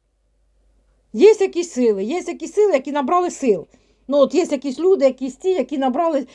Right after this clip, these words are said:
набралися сил. Як там, то самі хай розбираються і все.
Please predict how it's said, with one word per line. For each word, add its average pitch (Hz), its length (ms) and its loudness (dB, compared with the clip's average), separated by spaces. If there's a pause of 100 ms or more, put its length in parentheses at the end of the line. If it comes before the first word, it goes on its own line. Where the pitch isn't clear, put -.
(100)
набралися 294 540 -2
сил. 180 340 -8 (1120)
Як 392 320 4
там, 285 220 -6
то 330 240 0
самі 208 320 0
хай 208 140 -2
розбираються 240 640 0
і 285 40 -2
все. 175 340 -10